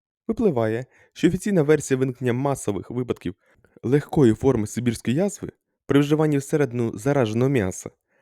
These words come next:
або при розділі тварин є малоймовірним, так як у таких випадках, виходячи з патогенезу захворювання, виникли б кишечні або шкіряні форми хвороби.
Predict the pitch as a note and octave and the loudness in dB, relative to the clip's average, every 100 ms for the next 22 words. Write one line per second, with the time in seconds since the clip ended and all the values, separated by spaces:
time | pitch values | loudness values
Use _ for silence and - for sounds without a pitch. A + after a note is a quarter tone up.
0 | _ - A2 C3 B2 C#3+ D3 G#2+ G2+ G2+ | _ -4 0 0 0 2 2 0 -4 -4
1 | A#2+ F3+ G#3+ G#3 _ _ A2+ B2 D#3+ F3 | -4 -2 -4 -10 _ _ -6 0 0 0
2 | F3+ F3 F3 E3 A2+ F2+ D#2+ F#2 _ _ | 0 0 0 -2 -4 -6 -10 -14 _ _
3 | _ _ _ _ - G#2 A2 F#2+ F#2+ F2 | _ _ _ _ -4 -2 -2 -4 -8 -6
4 | D3+ G#3 F#3+ C3+ - E2 - _ _ _ | -6 -4 -4 -2 -4 -4 -6 _ _ _
5 | - E3 G3 D#3 C3+ C#3+ - D#3 D3+ D#3 | -2 0 0 -2 -2 -6 -4 -4 -2 0
6 | C#3+ F#2 F#2 G2+ - G2+ G2+ B2 F#3+ B2 | 0 -2 -4 -10 -6 -6 -2 -2 0 -2
7 | F#2 F#2 _ _ _ _ - G2+ E3 F#3 | -4 -10 _ _ _ _ -8 0 0 0
8 | - F#2+ - _ _ - A#2 - D3+ F3 | -4 -8 -10 _ _ -6 -4 0 0 0
9 | G3 - B2 A#2+ - - G2+ G2+ A2 C3+ | -4 -4 -2 -4 -6 -6 -4 -2 -6 -8
10 | _ _ _ - G#2 A2 A#2+ - - A2 | _ _ _ 2 4 4 -2 -8 -2 2
11 | G2+ F#2 G#2 | 2 0 -4